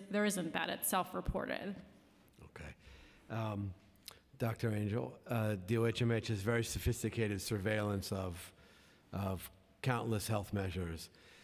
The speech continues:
Speaker 2: Do you know yet whether we're seeing any reduction of, of doctor's visits, um, by New Yorkers who are, um,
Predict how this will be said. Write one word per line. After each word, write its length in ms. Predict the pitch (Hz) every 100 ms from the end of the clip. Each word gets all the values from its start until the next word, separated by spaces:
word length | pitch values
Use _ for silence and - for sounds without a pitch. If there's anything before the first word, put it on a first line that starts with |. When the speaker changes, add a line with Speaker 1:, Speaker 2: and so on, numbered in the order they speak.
| - - - - 107
Speaker 2:
Do 120 | 143
you 120 | 220
know 240 | 208 185 170
yet 360 | 139 139 139
whether 640 | 127 127 120 120 113 117 - - - -
we're 140 | 131
seeing 320 | 120 135 117 113
any 200 | 123 117
reduction 960 | 110 110 110 - 120 110 107 107 107 - - - - - - - - _ -
of, 380 | 113 104 101 101 101 -
of 260 | 107 101 92
doctor's 360 | 107 110 113 95
visits, 720 | 107 92 98 87 - - - - _ _ _ -
um, 340 | 107 98 95 92
by 160 | 104
New 100 | 110
Yorkers 380 | 110 107 - 98
who 180 | 107 104
are, 380 | 101 98 95 92 - - - _ -
um, 560 | 104 98 95 92 101